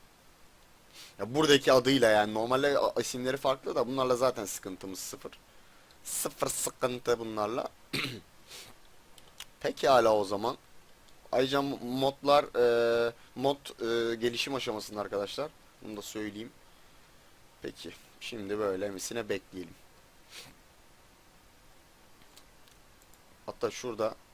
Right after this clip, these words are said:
burada biraz bekle diyerekten. Bakalım kime?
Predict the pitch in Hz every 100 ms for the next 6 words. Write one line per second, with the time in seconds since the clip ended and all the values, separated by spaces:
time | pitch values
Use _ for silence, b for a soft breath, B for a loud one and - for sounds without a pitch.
0 | - - 113 107 110 107 104 110 - 120
1 | 110 113 107 - 101 101 - - - -
2 | - - - - - - B B B B
3 | - - - - - - - - - -
4 | - - - - - - - - - -
5 | - - - - - - - - - -
6 | - - 120 - 135 147 - 139 131